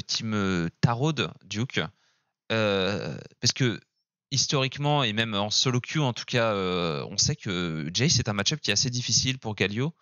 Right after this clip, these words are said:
euh, parce qu'il a les capacités de disengage avec son E. C'est pas un match-up qui est horrible, mais,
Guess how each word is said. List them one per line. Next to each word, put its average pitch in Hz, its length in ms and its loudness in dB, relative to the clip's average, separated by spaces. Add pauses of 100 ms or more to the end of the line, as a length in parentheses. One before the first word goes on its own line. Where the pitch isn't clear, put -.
(640)
euh, 85 1000 0 (100)
parce - 160 2
qu'il 104 320 0
a 117 60 2
les 123 100 -2
capacités 117 460 2
de 101 40 -6
disengage 110 520 0
avec 98 180 2
son 107 180 0
E. 147 40 2
C'est - 160 4
pas 135 120 0
un 127 60 0
match-up 117 260 -2
qui - 120 -4
est - 80 -2 (160)
horrible, 131 640 2 (720)
mais, 127 580 0